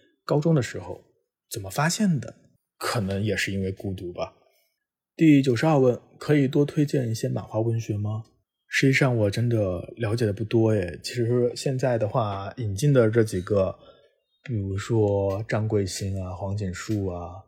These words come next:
然后李永平啊，包括这个李子书啊，好像我知道的也就这些，应该大家都知道，所以我也没有办法再推荐别的。第九十三问：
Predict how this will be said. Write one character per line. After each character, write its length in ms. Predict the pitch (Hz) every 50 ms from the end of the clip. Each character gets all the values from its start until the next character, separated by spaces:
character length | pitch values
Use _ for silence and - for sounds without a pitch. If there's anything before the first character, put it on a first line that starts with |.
| _ _ _ _ _ _ _ -
然 160 | 95 95 95
后 300 | 92 92 101 98 98 92
李 120 | 92 95
永 200 | 98 101 95 90
平 300 | 90 - - - 87 87
啊， 340 | 90 90 87 90 90 90 92 - _ _ _
包 160 | - - 104 107
括 240 | - - - 98
这 140 | 98 117 104
个 80 | 101 98
李 160 | 95 98 104
子 140 | 110 107 98
书 240 | - - - 107 104
啊， 120 | 98 90 - - - -
好 140 | - 113
像 160 | 104 107 147 139
我 120 | 117 110
知 120 | 107 131
道 120 | 135 156 147
的 80 | 135
也 60 | 104 95
就 120 | 120 143
这 180 | 151 147 135 120
些， 240 | 123 127 120 123
应 80 | 135 135
该 80 | 139 139
大 140 | 135 131
家 80 | 110 113
都 100 | 120 123
知 180 | 120 - 127 123
道， 380 | 127 113 101 - - - - -
所 140 | - -
以 120 | 127 120 117
我 260 | 117 120 117 117 123
也 80 | 120 110
没 120 | 110 120
有 120 | 120 113
办 200 | 113 120 117 113
法 220 | 117 113 101 92 -
再 160 | - - 110
推 160 | 104 - 120
荐 180 | 110 117 104 98
别 200 | 87 87 85 90
的。 160 | - 95 - - _ _ _ _ _ _ -
第 260 | 131 127 127 120 120
九 180 | - 117 110
十 80 | 110 131
三 300 | 135 - 156 151 151 151
问： 200 | 147 147 135 123